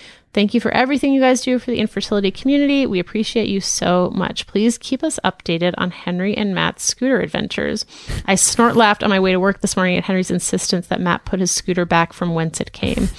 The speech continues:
What an adorable tiny dictator you have on your hands.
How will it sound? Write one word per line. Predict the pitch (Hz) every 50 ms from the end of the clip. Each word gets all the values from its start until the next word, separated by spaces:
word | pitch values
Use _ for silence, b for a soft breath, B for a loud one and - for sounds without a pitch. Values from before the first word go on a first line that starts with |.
| B B B B B
What | B 196 196 208
an | 208 - 208
adorable | 202 202 180 202 190 196 196 196 202 202
tiny | - - - 190 185 190 196
dictator | 175 - - - - 180 170 165 170
you | 170 170 170
have | 170 160 160 -
on | - 175
your | 175 180
hands. | 170 - - - - - - 196 202 -